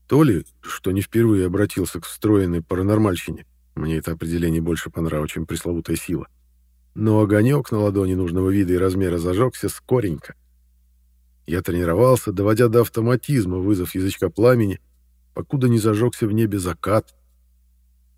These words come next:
"В дом пора", — высказал Кошар нашу общую мысль.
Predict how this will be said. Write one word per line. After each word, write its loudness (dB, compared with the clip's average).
"В 0
дом 8
пора", — 0
высказал -4
Кошар -4
нашу -6
общую -2
мысль. -4